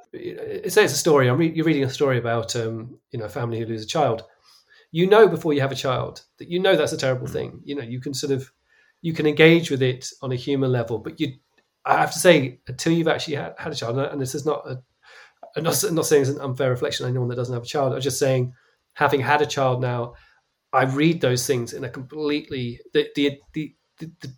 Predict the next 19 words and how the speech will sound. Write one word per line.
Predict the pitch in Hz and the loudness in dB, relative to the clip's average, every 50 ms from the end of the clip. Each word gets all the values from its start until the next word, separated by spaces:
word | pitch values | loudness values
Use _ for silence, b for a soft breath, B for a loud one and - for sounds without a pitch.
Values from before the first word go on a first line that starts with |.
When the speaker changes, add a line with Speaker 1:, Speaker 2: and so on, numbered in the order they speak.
| _ _ | _ _
Speaker 1:
the | 175 156 | -2 -2
different, | - - 185 185 180 - 185 170 180 | 4 6 6 6 6 4 0 -2 0
the | - 151 | 0 2
level | 151 160 170 170 165 | 4 6 6 6 6
of | 156 | 4
intensity | 156 151 156 - 156 143 135 - 139 127 | 4 2 2 0 0 0 0 -2 -2 -2
with | 120 127 | -2 -2
which | 123 123 - | -4 -4 -4
I | 139 123 | -6 -6
feel | 120 - - - 143 139 135 123 120 | -6 -8 -6 -4 0 0 0 0 0
that | 123 123 - 143 | -2 -4 -4 -6
now | 123 120 113 110 110 - - _ _ _ _ _ - | -8 -8 -8 -10 -10 -14 -16 _ _ _ _ _ -12
is, | 127 123 - - - - _ | -8 -8 -8 -8 -10 -12 _
is, | - 135 123 - - - | -10 -10 -10 -10 -10 -12
is | 160 135 131 | -10 -6 -2
almost | 147 143 139 131 123 123 - | 0 0 0 0 -2 -2 -4
sort | - 123 123 | -6 -4 -6
of, | 120 120 - - _ _ - | -6 -6 -10 -16 _ _ -10
um, | 117 113 110 110 107 110 107 | -10 -8 -8 -8 -10 -12 -14